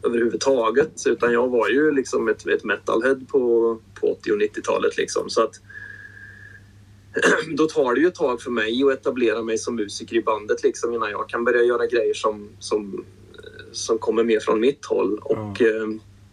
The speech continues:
Speaker 1: och framförallt med den andra gitarristen Robert, som började ännu senare, liksom. Eh, så han är ju ännu m-, m-, mer, eh,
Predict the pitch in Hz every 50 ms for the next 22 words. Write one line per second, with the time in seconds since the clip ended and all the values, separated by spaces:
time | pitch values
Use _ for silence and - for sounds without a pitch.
0 | - - - - - - - - - - - - 151 147 139 - - 143 131 123
1 | 120 - 117 120 123 127 123 - - - - 131 131 127 120 120 117 123 123 123
2 | 127 117 117 123 120 123 - - 139 135 123 117 - 117 117 117 123 117 110 110
3 | 113 131 135 - - 127 120 120 120 113 110 110 110 117 117 117 113 113 113 117
4 | - 127 123 113 120 117 - 156 143 117 113 107 101 101 104 101 107 - - -
5 | 110 107 107 107 104 - - - - - 120 120 120 120 117 117 - 120 117 113
6 | 117 113 113 110 - - - - - - - - - - - - - 113 117 120
7 | 123 127 127 120 120 120 117 110 127 131 135 135 135 131 127 - - - - -
8 | - - - - - - - - - - - - - - - - - - - 123
9 | 120 117 127 - - - - - - - 147 139 131 123 123 120 123 120 - -
10 | - - - - - - - - 123 127 127 120 117